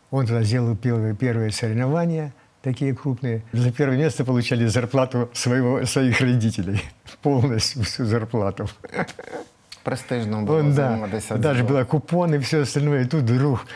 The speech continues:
Speaker 1: миллионы тогда были, и вдруг они получают по пять миллионов. <laughs> Ну, вот. Ну вот тогда, тогда же пришёл и когда отец тренировался, и тогда же пришёл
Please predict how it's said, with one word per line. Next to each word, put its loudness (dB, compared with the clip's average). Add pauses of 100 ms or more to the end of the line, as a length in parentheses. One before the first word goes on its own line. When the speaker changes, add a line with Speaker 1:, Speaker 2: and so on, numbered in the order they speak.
(180)
Speaker 1:
миллионы 4
тогда 4
были, 4
и 4
вдруг 2
они 4
получают 2
по 0
пять 0
миллионов. 2 (760)
<laughs> -10
Ну, 2 (480)
вот. 0 (540)
Ну 2
вот 0
тогда, 0
тогда 0
же 0
пришёл -2
и -2
когда -6 (340)
отец -2
тренировался, 0
и -4
тогда 0
же -2
пришёл -4